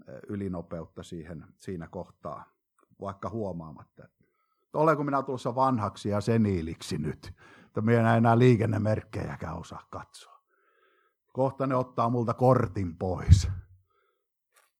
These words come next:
No niin, eli tulee helppo vähän niin kuin liioitella näitä pettymyksiä ja tehdä yleistyksiä, että,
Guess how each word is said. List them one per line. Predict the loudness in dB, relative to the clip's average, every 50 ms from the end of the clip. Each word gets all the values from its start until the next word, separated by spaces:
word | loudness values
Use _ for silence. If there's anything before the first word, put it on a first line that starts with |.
| _ _ _ _ _ -20 _ _ _ _ _ _ _ _ _ _ _ _ _ _ _ _ -6
No | -2 0 0 2
niin, | 2 2 2 2 0 -2 -2 0
eli | 2 4 4 4 2 0
tulee | 0 0 0 2 6 6 8 8 6 4 0 -2 -2
helppo | 0 2 4 4 2 2 -2 -4 _ 4 4 4 4 2 -4 _ _ _ 0
vähän | 0 2 2 2 0 0
niin | -2 -2
kuin | -2 -2 -2 -2
liioitella | -2 -4 -2 -2 0 0 0 0 0 -2 -4 -2 -2 -2 -2
näitä | -2 -4 -4 -4 -6 -6
pettymyksiä | -6 -4 -2 -4 -4 -4 _ _ -6 -6 -6 -6 -8 -10 -12 -10 -8 -8
ja | -6 -6 -8
tehdä | -6 -6 -4 -4 -4 -4 -4 -4
yleistyksiä, | -4 -4 -4 -4 -4 -4 -4 -6 -8 -10 -12 -12 -12 -12 -12 -12 -16 -18 -14 -12 -12 -12 -12 -12
että, | -14 -16 _ -16 -16